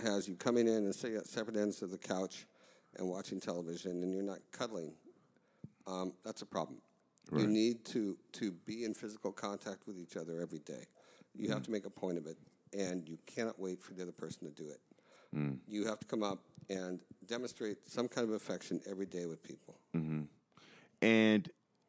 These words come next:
Speaker 2: and so is that, is that what you guys are right now? Like, is more like T V, or are you, are you guys
Speaker 1: She, well, she, she works as an attorney. She comes home and wants to get over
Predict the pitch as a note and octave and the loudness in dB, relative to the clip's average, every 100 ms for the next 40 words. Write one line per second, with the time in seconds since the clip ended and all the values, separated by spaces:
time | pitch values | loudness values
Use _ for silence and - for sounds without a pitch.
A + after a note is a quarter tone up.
0 | _ - A2 G#2 C#3+ B2+ A2+ B2+ G#2+ A2 | _ 4 6 8 10 12 12 10 10 12
1 | A#2+ A2 A#2 A2+ A2 A2 A2 G#2+ A2 G#2+ | 12 12 12 12 12 12 12 12 12 12
2 | G#2+ F#2+ A2 A2 G#2+ F#2+ F#2+ F2+ G2 G2 | 12 12 10 10 10 10 10 10 10 10
3 | F#2 F2 D#2+ - G#2+ G2+ F#2+ G2+ G2+ G2 | 12 10 8 6 8 10 10 10 10 10
4 | G2 F#2 - _ _ _ _ _ _ _ | 10 8 6 _ _ _ _ _ _ _
5 | - - F2+ F2 F2+ F#2 - E2+ F2 F2 | 0 8 10 12 12 12 10 10 10 10
6 | F2 F2 E2+ E2+ D2 - - - - - | 10 10 10 10 6 0 -8 -14 -6 0
7 | D#3 - C#3+ C3 - E3+ - - _ _ | 0 4 4 4 2 -2 -4 -16 _ _
8 | _ _ _ - C#3 D3 D#3 - C3+ A#2 | _ _ _ 2 6 8 6 4 6 6
9 | - A2+ G2+ - B2 B2+ A#2+ G#2+ G2 G2 | 8 8 8 4 2 4 6 6 6 6
10 | F#2+ F#2 - F2 G2 F#2+ F#2 F#2+ | 4 2 -2 -2 2 2 2 0